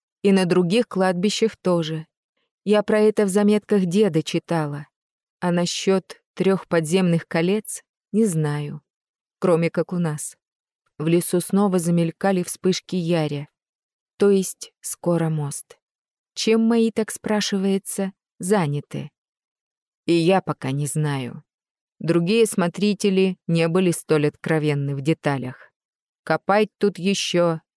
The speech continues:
и копать. Сажен отступил в сторону и сменил тему.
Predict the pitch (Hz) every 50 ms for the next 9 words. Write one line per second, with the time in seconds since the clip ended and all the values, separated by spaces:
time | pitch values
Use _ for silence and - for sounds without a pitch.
0 | _ - 196 185 - - 143 127 - - 127 123 - - - - - _ _ _
1 | _ _ _ _ _ _ _ _ _ _ _ _ _ - - - 185 185 175 165
2 | 175 165 160 160 - - - - 165 - 180 175 165 156 - - - - - 190
3 | 196 185 175 165 160 156 151 170 - _ - 170 - - 165 160 160 160 170 175
4 | 165 - - - 160 151 143 139 139 139 147